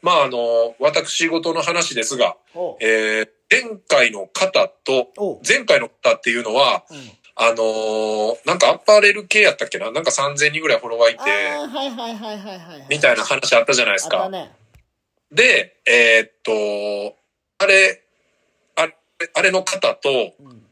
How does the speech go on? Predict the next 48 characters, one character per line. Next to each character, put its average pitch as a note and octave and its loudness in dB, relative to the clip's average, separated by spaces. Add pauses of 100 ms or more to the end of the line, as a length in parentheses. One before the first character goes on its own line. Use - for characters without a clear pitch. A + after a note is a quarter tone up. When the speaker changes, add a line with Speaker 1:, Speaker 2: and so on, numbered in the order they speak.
Speaker 1:
さ - -2
っ G#3+ -10
き G#3 0
ご A#3 2
飯 G#3+ 0
を C#3 -2
食 C3 -4
べ C#3+ 0
て C#3 0
き - -6
た D3 2
と A#2 2
こ - -2 (220)
ろ A#2 4
で - 0
す。 - -2
Speaker 2:
え - 2
ー、 G#3+ 6
す G3+ -2
ご A3 4
い。 C3+ -6 (1080)
Speaker 1:
め C3+ -2
っ - -2
ち C#3+ 0
ゃ D3 4
リ D#3+ 2
ア - 2
ル E3 0
タ E3 2
イ - 0
ム B2 -4
だ A2+ -8
っ - -20
た G#2 -6
ん - -
で - -12
す - -12
よ。 F2+ -14
Speaker 2:
マ F#3+ -14
ジ B3 -12
す - 2
ご - 6
い。 - 4
Speaker 1:
前 - -8
回、 G#2 2
先 D#3 2
週 B2+ 0
の F#2+ -8